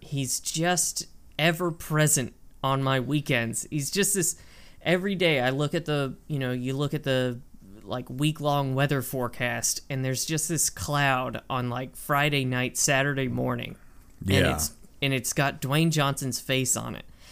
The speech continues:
Speaker 1: And, you know, there's an added thing with this season, which is that, one, Dwayne Johnson is very online.
Speaker 2: Yeah.
Speaker 1: Two, all,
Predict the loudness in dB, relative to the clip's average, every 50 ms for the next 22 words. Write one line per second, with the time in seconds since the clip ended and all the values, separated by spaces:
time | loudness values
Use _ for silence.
0 | -20 -20 -20 -18 -8 -4 -2 0 0 -2 -4 -4 -4 -2 0 2 2 2 0 0
1 | 0 2 2 2 0 0 0 0 0 0 0 2 0 0 -2 0 0 0 0 2
2 | 0 -2 -2 -4 -2 -2 0 2 2 2 2 0 -2 -2 -2 -4 -4 -6 -6 -4
3 | -4 -2 -2 -2 -2 -2 -2 0 0 0 0 -2 -4 -12 -12 -6 -2 0 0 2
4 | 2 2 0 -2 -2 -2 -2 -2 0 0 0 -2 -2 -2 -2 -2 -2 -4 -2 -2
5 | -2 0 0 0 0 0 0 0 -2 -4 -6 -8 -8 -10 -12 -14 -14 -18 -20 -10
6 | -4 2 4 6 6 6 6 4 4 4 4 4 4 2 -2 -4 -10 -18 -20 -20
7 | -20 -20 -20 -20 -20 -20 -20 -20 -20 -12 -4 0 2 2 2 2 0 -4 -8